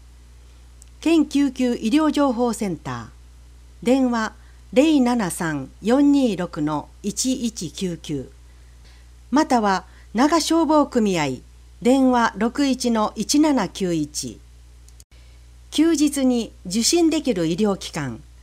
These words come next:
長休日休館診療所。電話七七の六四一零。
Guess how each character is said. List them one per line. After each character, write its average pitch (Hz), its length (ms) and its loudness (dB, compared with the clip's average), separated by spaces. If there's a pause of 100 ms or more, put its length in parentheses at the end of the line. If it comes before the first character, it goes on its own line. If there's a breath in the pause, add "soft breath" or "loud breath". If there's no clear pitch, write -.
(640 soft breath)
長 294 320 2
休 262 240 0
日 208 380 -4
休 311 260 0
館 294 200 2
診 247 280 0
療 185 180 -2
所。 127 300 -8 (680)
電 254 300 2
話 226 320 -4
七 269 320 0
七 247 320 -2
の 214 260 -4 (140)
六 233 260 -4
四 285 320 0
一 175 260 -8
零。 131 260 -8